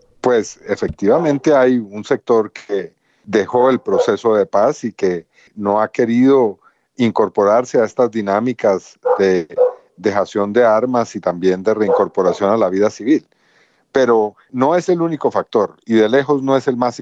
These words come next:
importante. Como se sabe, en los últimos días se ha presentado una muy fuerte denuncia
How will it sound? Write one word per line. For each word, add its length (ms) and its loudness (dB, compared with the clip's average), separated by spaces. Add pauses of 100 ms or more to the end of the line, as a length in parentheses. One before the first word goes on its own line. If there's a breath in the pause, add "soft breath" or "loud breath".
(120)
importante. 680 -6 (300 soft breath)
Como 260 -2
se 140 0
sabe, 520 2
en 140 -6
los 160 -2
últimos 500 0
días 560 2 (360)
se 220 0
ha 100 2
presentado 760 0
una 580 0
muy 240 0
fuerte 420 0
denuncia 640 -2